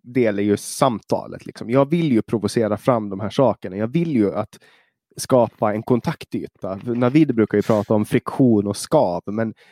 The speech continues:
jag vill, jag vill liksom, alltså, s-, slänga in folk i en arena och se till att, att det blir en diskussion. För jag tror att diskussionen är bra.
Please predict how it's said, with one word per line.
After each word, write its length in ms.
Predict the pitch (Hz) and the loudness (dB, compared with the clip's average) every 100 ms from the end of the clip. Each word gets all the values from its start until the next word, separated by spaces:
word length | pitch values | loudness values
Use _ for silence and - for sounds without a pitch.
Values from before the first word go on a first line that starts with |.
| _ | _
jag 180 | - 147 | 2 4
vill, 260 | 165 147 143 | 4 2 2
jag 120 | 156 | 2
vill 120 | 165 | 2
liksom, 340 | 139 - 131 123 _ _ _ _ _ _ - | -4 -2 -4 -4 _ _ _ _ _ _ -8
alltså, 280 | 139 147 127 - - - _ _ _ _ _ _ | -2 0 0 -4 -20 -20 _ _ _ _ _ _
s-, 260 | - - - | -18 -14 0
slänga 260 | 175 165 | 0 2
in 260 | 170 202 160 | 2 2 0
folk 360 | - 127 127 135 | 2 2 2 0
i 40 | |
en 120 | 123 | 0
arena 440 | 127 170 160 113 95 | 2 0 0 -2 -2
och 100 | 110 | -4
se 100 | 104 | -2
till 220 | 131 120 | -2 0
att, 160 | 110 | -2
att 140 | - - | -4 -2
det 80 | 127 | -2
blir 300 | 123 131 123 | 2 2 4
en 100 | 127 | 2
diskussion. 640 | 143 - 147 - 85 95 | 0 0 0 0 -2 0
För 100 | - | 4
jag 140 | 143 | 4
tror 120 | - 165 | 4 -2
att 80 | |
diskussionen 640 | - - 165 - 170 - 170 | -4 -6 -6 -2 -2 -2 -8
är 40 | |
bra. 260 | 185 - | -4 -4